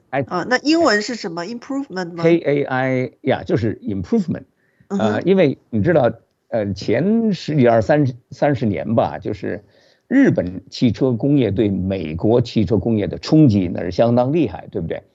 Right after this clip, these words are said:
Speaker 2: 是啊。
Speaker 1: 所以呢，不单指美国了，欧美这个汽车公司，包括保时捷，那时候都请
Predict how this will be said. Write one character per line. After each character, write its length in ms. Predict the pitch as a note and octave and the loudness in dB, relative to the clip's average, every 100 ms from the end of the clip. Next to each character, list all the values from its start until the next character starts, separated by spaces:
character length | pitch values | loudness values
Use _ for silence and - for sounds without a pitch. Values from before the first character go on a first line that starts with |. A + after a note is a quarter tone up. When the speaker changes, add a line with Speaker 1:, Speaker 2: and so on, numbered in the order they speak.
| _ - | _ -18
Speaker 2:
是 260 | - G3+ | -6 0
啊。 80 | F3+ | 2
Speaker 1:
所 80 | E3+ | 2
以 80 | C3+ | 0
呢， 260 | E2+ G2+ G#2+ _ | -4 -12 -20 _
不 60 | - | -4
单 200 | D3+ F#3 | -2 -2
指 260 | G#2 F#2 - | -4 -10 -8
美 240 | G2+ C2 | -10 -8
国 200 | - G2+ | -4 -2
了， 180 | A2 - | 0 0
欧 220 | - A#3+ | 2 2
美 260 | G#3 - - _ _ | 2 -6 -12 _ _
这 120 | B2 G2+ | -8 -6
个 200 | F#2+ D#2 | -8 -8
汽 180 | - | -8
车 100 | G#2 | -6
公 180 | G2+ G2 | -6 -6
司， 220 | F#2 G2 | -6 -6
包 180 | F#2 C#3+ | -2 -2
括 240 | C#3+ B2 G2 | 2 0 2
保 220 | - C#2+ | -2 -2
时 180 | - C3+ | 0 0
捷， 180 | G#2 | 0
那 160 | B2 G#2+ | -2 -2
时 100 | B2 | -2
候 60 | G#2 | 2
都 280 | B2 B2+ - _ _ _ | 2 0 -4 _ _ _
请 380 | - - F2+ | -8 -6 -4